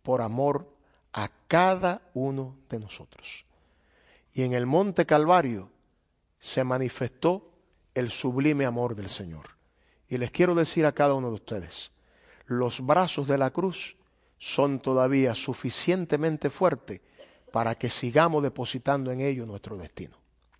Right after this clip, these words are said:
Los brazos de la cruz siguen siendo abiertos para nosotros. El amor más grande fue manifestado en el Calvario.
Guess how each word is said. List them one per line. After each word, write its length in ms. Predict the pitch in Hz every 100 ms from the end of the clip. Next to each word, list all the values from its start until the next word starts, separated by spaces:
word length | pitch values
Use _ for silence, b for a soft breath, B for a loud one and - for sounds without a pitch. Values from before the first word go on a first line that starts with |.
| _ _ _ _ _ _ _ -
Los 260 | 117 110
brazos 380 | 123 165 180 156
de 80 | 151
la 120 | 139
cruz 460 | - 160 151 - - _ _ -
siguen 440 | - 131 127 123
siendo 480 | - 135 127 127 127
abiertos 560 | - 113 123 127 - 92
para 200 | 95 95
nosotros. 640 | 87 - 92 - - - b b b b b -
El 160 | 131
amor 340 | 127 139 185 180
más 180 | 170
grande 380 | 143 180 180 156
fue 200 | - 151
manifestado 760 | 147 139 127 127 - 135 135 127
en 80 |
el 120 | 117 110
Calvario. 500 | 104 101 95 90